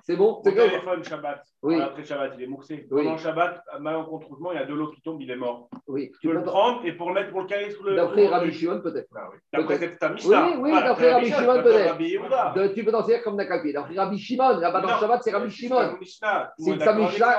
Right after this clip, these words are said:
Speaker 2: ça.
Speaker 1: qui va là-bas comme Rabbi Shimon.
Speaker 2: D'accord.
Speaker 1: Oui,
Speaker 2: C'est une Mishnah,
Speaker 1: il n'a rien à
Speaker 2: tout le monde est
Speaker 1: mettre.
Speaker 2: d'accord avec ça.
Speaker 1: Après, attendez, on ne tranche pas la faute à partir de la Gemara. Il faut regarder dans Mishnah, on voit bien les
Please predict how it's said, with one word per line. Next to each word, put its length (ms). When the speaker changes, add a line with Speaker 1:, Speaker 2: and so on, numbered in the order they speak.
Speaker 2:
ça. 100
Speaker 1:
qui 120
va 140
là-bas 360
comme 140
Rabbi 240
Shimon. 140
Speaker 2:
D'accord. 240
Speaker 1:
Oui, 100
Speaker 2:
C'est 60
une 60
Mishnah, 180
Speaker 1:
il 40
n'a 80
rien 0
à 20
Speaker 2:
tout 60
le 80
monde 100
est 60
Speaker 1:
mettre. 100
Speaker 2:
d'accord 140
avec 100
ça. 140
Speaker 1:
Après, 280
attendez, 400
on 40
ne 60
tranche 240
pas 100
la 220
faute 160
à 80
partir 240
de 20
la 100
Gemara. 280
Il 100
faut 60
regarder 240
dans 80
Mishnah, 220
on 60
voit 240
bien 160
les 120